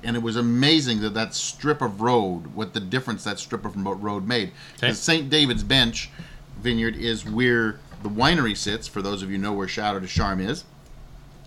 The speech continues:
Speaker 1: and that's the property that the winery sits on.
Speaker 2: Yes.
Speaker 1: And just across the road is the Paul Bosque Vineyard, and it was amazing how different those two wines were tasting them side by side.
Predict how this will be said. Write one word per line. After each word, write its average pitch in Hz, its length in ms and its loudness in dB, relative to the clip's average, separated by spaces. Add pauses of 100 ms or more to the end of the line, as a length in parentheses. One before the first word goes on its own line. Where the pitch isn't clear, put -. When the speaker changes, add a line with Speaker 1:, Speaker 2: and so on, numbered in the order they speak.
(140)
Speaker 1:
and 120 80 0
that's 117 220 2
the 110 320 0 (120)
property 117 420 2
that 98 180 -4
the 98 60 -10
winery 95 320 -2
sits 147 240 -6
on. 92 260 -2
Speaker 2:
Yes. 107 180 0
Speaker 1:
And 131 140 4
just 196 340 4
across 147 460 2
the 131 120 -6
road 113 580 -2 (800)
is 139 220 4
the 117 100 -4
Paul 123 260 0
Bosque 107 380 2
Vineyard, 90 340 -6 (100)
and 117 140 0
it - 20 0
was 123 140 0
amazing 143 640 4
how 117 240 4
different 113 580 -2
those 107 300 -2
two 113 240 -2
wines 101 440 -4
were 101 460 -2 (380)
tasting 120 400 2
them 95 160 -2
side 104 260 2
by 92 200 -2
side. 82 320 -6